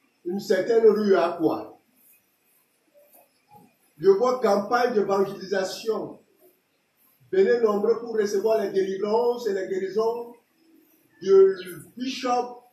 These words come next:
je tiens le nom, avec une grande affiche de sa photo qui était bien, bien mise en avant.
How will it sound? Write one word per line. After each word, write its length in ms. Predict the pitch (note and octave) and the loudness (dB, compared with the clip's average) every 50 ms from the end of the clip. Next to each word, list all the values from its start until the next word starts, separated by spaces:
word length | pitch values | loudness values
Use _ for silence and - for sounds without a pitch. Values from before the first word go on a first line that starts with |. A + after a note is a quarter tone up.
| _ _ _ _ C#3 | _ _ _ _ -10
je 100 | C#3 D#3+ | -8 -8
tiens 280 | D#3+ D#3+ E3 G3 G3+ G3+ | -6 -4 -2 -2 0 0
le 160 | G3 F3 F3 | 0 0 2
nom, 420 | F#3+ G3 G#3 G#3+ A3 - - - - _ _ _ _ _ _ _ _ _ _ _ _ _ _ _ _ _ _ _ _ _ _ _ _ _ _ _ _ _ _ _ _ _ _ _ - | 2 0 0 0 -2 -6 -8 -14 -20 _ _ _ _ _ _ _ _ _ _ _ _ _ _ _ _ _ _ _ _ _ _ _ _ _ _ _ _ _ _ _ _ _ _ _ -10
avec 600 | D#3 D#3+ D#3+ - - G#3+ A3 A3 G3 - - _ _ F#3+ | -8 -8 -8 -6 -4 -4 -4 -4 -6 -8 -16 _ _ -16
une 320 | G#3 G#3+ G#3+ G#3+ A3 G#3+ - - - - | -14 -14 -10 -10 -10 -10 -12 -16 -20 -20
grande 760 | - - - - A#4 A#4 A#4 - - - A4+ A4 A4+ - - - | -20 -18 -16 -16 -16 -16 -16 -18 -16 -16 -14 -14 -14 -16 -18 -20
affiche 420 | - G5+ - - _ G3+ G3+ - - E4 | -20 -20 -20 -20 _ -20 -20 -20 -18 -20
de 60 | - - | -20 -18
sa 160 | - - E4+ | -18 -18 -18
photo 400 | E4+ - - - - G#3 - - | -16 -16 -16 -14 -14 -14 -12 -14
qui 80 | D#4+ | -14
était 440 | - - - F#4+ F#3+ F#3+ - - - - - _ _ _ _ _ _ _ _ _ _ _ _ _ _ _ | -14 -14 -10 -8 -8 -8 -8 -10 -14 -20 -20 _ _ _ _ _ _ _ _ _ _ _ _ _ _ _
bien, 340 | - - B3 C#4+ C#4+ C4 G#3+ | -16 -12 -10 -10 -8 -8 -8
bien 160 | G#3 A3 G#3 | -8 -8 -6
mise 260 | G#3 G3+ G3+ G3 - D#3 | -6 -8 -8 -8 -8 -10
en 100 | C#3 C3+ | -10 -10
avant. 340 | C3+ - - - - - | -10 -12 -14 -18 -20 -20